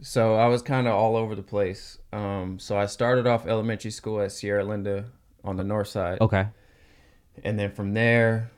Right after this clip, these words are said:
Speaker 1: um, I played, we played, played basketball f-, there. He was my coach there. And then, um,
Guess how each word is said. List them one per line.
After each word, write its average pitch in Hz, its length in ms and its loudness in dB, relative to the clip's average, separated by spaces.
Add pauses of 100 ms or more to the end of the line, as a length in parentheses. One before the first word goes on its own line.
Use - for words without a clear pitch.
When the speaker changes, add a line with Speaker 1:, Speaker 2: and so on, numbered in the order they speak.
(200)
Speaker 1:
um, 95 420 -6 (800)
I 85 80 -8
played, 104 400 -2
we 110 100 -4
played, 98 480 -2
played 107 400 -2 (640)
basketball 101 600 -2
f-, - 240 -14
there. 98 240 0
He 101 100 -2
was 98 100 -4
my 92 140 -6
coach - 340 -8
there. 98 440 -4 (260)
And 98 200 -4
then, 98 280 -4
um, 90 480 -4